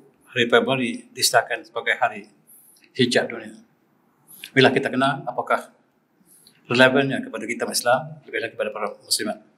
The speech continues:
Kita mulakan dengan ayat surah An-Nur. "Dan katakanlah kepada mukminat supaya mereka menundukkan pandangan mereka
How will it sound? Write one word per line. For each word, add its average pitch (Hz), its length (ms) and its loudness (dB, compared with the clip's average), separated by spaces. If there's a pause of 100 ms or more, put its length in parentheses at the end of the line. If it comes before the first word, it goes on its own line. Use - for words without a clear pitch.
(1000)
Kita 123 160 6
mulakan 143 400 4
dengan 131 240 0
ayat 131 240 0
surah 123 320 -2 (480)
An-Nur. 117 400 2 (720)
"Dan 139 240 8
katakanlah 151 480 2
kepada 135 640 0 (260)
mukminat 262 480 4 (1120)
supaya 139 320 8
mereka 147 480 0
menundukkan 139 540 0
pandangan 127 260 0
mereka 123 320 -6